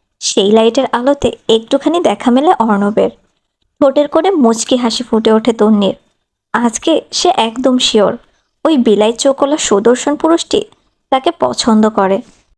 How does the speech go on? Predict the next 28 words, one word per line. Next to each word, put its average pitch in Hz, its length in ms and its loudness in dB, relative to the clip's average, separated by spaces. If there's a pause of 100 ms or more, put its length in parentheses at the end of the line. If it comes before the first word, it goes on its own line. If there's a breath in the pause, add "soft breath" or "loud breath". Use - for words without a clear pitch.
(840)
স্কুলের 294 400 0
গেটের 214 300 2
সামনেই 302 360 0
দেখা 302 260 0
মেলে 339 200 2 (100)
অর্ণবের। 214 500 2 (460)
অথৈকেও 254 520 0
দেখা 302 220 0
যাচ্ছে 339 320 -2 (100)
অর্ণবের 226 400 2
পাশে 220 280 0
দাঁড়িয়ে 202 320 4
আছে। 202 280 -2 (640)
গাড়ির 208 340 0
ভেতরে 285 400 2
আরতি। 214 420 0 (800)
তন্নিকে 220 400 2
দেখেই 294 320 2
অথৈ 339 320 -2
দৌড়ে 208 460 4
এগিয়ে 202 240 0
আসে। 214 320 -4 (1080)
"তন্নি, 294 320 0
চল 277 260 -2
চল, 247 240 0
দেরি 226 240 2
হয়ে 311 200 2
যাচ্ছে।" - 360 -4